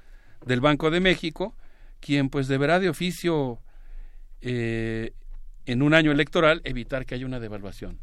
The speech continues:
Hay muchas personas que están diciendo que podría ocurrir una devaluación. El propio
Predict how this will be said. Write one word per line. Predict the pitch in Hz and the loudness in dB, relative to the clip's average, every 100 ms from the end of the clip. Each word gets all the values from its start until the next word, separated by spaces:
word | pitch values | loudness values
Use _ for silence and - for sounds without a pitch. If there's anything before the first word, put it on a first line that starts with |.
| - - - - - - | -10 -10 -12 -10 -10 -4
Hay | 127 | 0
muchas | 139 190 185 | 2 2 0
personas | - 131 156 143 - | -2 -2 0 0 -2
que | |
están | 135 127 127 | -4 -2 -2
diciendo | - 127 123 - | -2 -2 -2 -2
que | 107 104 104 - - - | -2 0 0 -2 -6 -4
podría | - 113 113 127 120 | -2 -2 0 0 0
ocurrir | 110 113 117 | -2 -4 -2
una | 120 113 | -2 -2
devaluación. | 110 113 139 214 180 | 0 2 2 2 2
El | 127 | 2
propio | 135 135 123 113 | 0 2 0 0